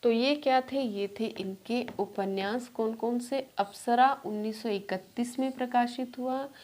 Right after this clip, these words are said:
अलका उन्नीस सौ तैंतीस ईस्वी में प्रकाशित हुआ, निरुपमा उन्नीस सौ छत्तीस में, प्रभावती भी उन्नीस सौ छत्तीस ईस्वी में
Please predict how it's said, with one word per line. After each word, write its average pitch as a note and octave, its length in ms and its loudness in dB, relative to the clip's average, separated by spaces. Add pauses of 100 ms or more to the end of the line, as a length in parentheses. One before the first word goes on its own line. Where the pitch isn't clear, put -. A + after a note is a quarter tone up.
(320)
अलका A#3+ 600 2
उन्नीस G#3+ 320 -4
सौ G#3+ 80 -6
तैंतीस G#3 640 -6
ईस्वी A#3+ 280 0
में C4 100 2
प्रकाशित B3 640 0
हुआ, C4+ 160 0
निरुपमा A#3+ 640 2
उन्नीस G#3 380 -2
सौ F#3+ 80 -6
छत्तीस A#3 640 -4
में, C#4+ 200 -2
प्रभावती G3 720 0
भी C#4 360 4 (420)
उन्नीस C4+ 360 6
सौ B3+ 100 4
छत्तीस B3 540 -2
ईस्वी C4+ 320 0
में D4 260 4